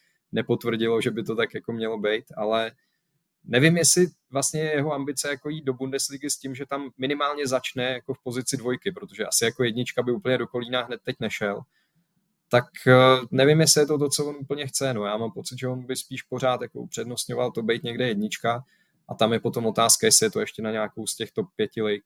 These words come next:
Tam je možný, že, eh, ten zájem třeba přijde ještě odinut, že, že to zkusí zase v nějaký jiný soutěži. On taky, jestli se teď nepletu, tak má tituly ze tří zemí, že vyhrál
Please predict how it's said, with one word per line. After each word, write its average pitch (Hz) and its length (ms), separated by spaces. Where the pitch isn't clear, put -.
Tam 98 280
je 104 120
možný, 104 380
že, 107 120
eh, - 880
ten 110 140
zájem 107 280
třeba 110 260
přijde 107 260
ještě 107 260
odinut, 101 380
že, - 180
že - 120
to 110 140
zkusí - 360
zase 104 240
v 104 40
nějaký 101 300
jiný 104 160
soutěži. 104 420
On 101 120
taky, 107 340
jestli - 220
se 104 140
teď 107 140
nepletu, 107 380
tak 107 120
má 110 160
tituly 110 340
ze 107 140
tří 110 240
zemí, 135 380
že 101 160
vyhrál 110 500